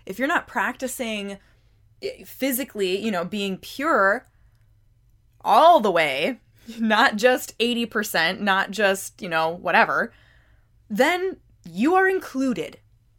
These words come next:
in, in the group of people who need to work on their <laughs> purity, okay? It's not like if you've never had sex, you get this free pass because you're a virgin, and so now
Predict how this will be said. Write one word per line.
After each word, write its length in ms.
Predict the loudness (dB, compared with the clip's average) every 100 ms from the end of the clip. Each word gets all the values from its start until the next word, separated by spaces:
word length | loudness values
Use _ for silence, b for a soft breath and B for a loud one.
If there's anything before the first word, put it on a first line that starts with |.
| _ -6
in, 260 | -4 -4 -6
in 280 | -6 -6
the 100 | -6
group 300 | -4 -2 0
of 140 | 0 -2
people 360 | -4 -4 -4
who 80 | -2
need 200 | -4 -4
to 80 | -4
work 220 | -2 -2
on 160 | -2 -2
their 100 | -6
<laughs> 20 |
purity, 500 | -2 0 0 -2 -4
okay? 380 | -2 0 0 -2
It's 140 | -6
not 300 | -4 -2 -2
like 360 | 0 0 -2 -12 b b b b
if 140 | -10 -8
you've 140 | -4
never 200 | -2 -2
had 240 | -2 -4
sex, 340 | -2 -2 -2 -6
you 60 |
get 160 | -6 -6
this 180 | -8 -10
free 320 | -8 -6 -4
pass 480 | -2 0 0 0 -8
because 320 | -10 -8 -8
you're 140 | -8
a 40 | -4
virgin, 480 | -4 -4 -6 -6 -6
and 160 | -8
so 160 | -8 -6
now 400 | -2 -2 -2